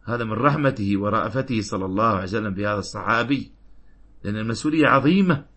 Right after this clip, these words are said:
مسؤولية على الأموال العامة وأموال التي تتعلق بالمسلمين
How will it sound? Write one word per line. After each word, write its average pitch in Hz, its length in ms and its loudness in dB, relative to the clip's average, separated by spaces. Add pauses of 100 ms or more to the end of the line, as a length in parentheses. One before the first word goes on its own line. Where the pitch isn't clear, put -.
(1000)
مسؤولية 113 800 0 (580)
على 117 160 -4
الأموال 120 420 -2
العامة 156 460 4
وأموال 120 920 0 (840)
التي 104 200 -6
تتعلق 156 380 2
بالمسلمين 123 840 0